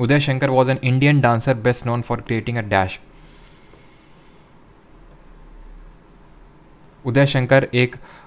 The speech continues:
भारतीय नर्तक थे जिन्हें डैश बनाने के लिए जाना जाता था। इंडियन style of dance, fusion style of dance, folk, अ, dance style या फिर अमेरिकन style of dance।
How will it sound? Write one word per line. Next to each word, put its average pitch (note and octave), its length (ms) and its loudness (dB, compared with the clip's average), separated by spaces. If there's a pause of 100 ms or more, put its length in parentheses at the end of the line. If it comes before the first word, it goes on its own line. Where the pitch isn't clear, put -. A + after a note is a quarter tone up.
(120)
भारतीय A2 460 2
नर्तक C3 380 0
थे C#3 80 2
जिन्हें A#2+ 360 -2
डैश A#2 260 2
बनाने A2+ 480 -4
के A2+ 260 -4
लिए A2 300 -4
जाना G#2 300 -4
जाता F#2+ 300 -4
था। G2 300 -6 (480)
इंडियन B2+ 280 0
style C#3 260 0
of A#2+ 120 -6
dance, C#3+ 360 -4 (100)
fusion A#2 320 -4
style C3 200 -2
of A#2+ 180 -4
dance, C3 280 -2
folk, - 600 -6
अ, G#2+ 100 0
dance A2+ 220 -4
style B2 180 -8
या A#2+ 120 -4
फिर G#2+ 140 -8
अमेरिकन G#2 480 -8
style G#2+ 260 -10
of G#2 80 -10
dance। F#2 300 -12